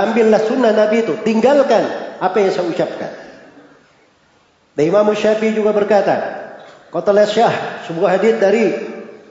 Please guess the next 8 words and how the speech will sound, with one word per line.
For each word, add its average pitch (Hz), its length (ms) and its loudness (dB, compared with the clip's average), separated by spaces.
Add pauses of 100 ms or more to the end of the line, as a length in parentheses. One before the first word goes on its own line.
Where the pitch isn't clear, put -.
(200)
para 190 240 2
ulama 208 320 2
ahli 190 160 0
hadits 202 320 0 (880)
dan 160 80 0
menyelisih 214 800 -2
pendapat 202 400 0
saya, 254 240 4